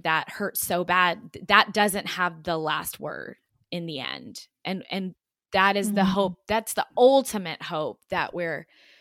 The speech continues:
Speaker 1: that we're, um, that we're going towards. I wanted to talk for just a minute about, I'm, I'm reading this book by Pope Francis, and it's called, um, Dare to Dream. And he's, he's talking about, like,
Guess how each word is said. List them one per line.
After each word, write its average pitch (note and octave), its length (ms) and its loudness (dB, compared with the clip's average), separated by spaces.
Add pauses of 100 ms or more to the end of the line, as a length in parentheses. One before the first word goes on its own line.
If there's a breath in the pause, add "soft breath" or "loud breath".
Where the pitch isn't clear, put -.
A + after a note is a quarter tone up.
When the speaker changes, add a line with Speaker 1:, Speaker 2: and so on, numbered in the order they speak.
(540 soft breath)
Speaker 1:
that F#3 240 -2
we're, F#3 500 -4
um, E3 460 -8 (240)
that G3 140 -4
we're F#3 100 -2
going E3+ 320 -2
towards. D#3 380 -6 (1200)
I G#3+ 80 0
wanted F#4 300 0
to - 40 0
talk G#3 520 -2 (140)
for G#3+ 180 -6
just G3+ 240 -4
a G3 80 -2
minute F3+ 400 -4
about, E3 480 -2
I'm, G3 180 -4 (140)
I'm G#3+ 140 -2
reading E4+ 240 -4
this A3 140 -4
book F#3 200 -6
by F3+ 140 -4
Pope E3+ 220 -6
Francis, E3+ 440 -8
and F3 100 -10
it's D#3+ 160 -10
called, F#3 500 -4 (100)
um, E3 360 -6
Dare G3 160 -2
to F#3 120 -6
Dream. E3+ 420 -8
And F3 140 -8
he's, G3 260 -8 (800 loud breath)
he's D4+ 180 -2
talking A4 400 -4
about, B3 320 2
like, F3+ 360 -4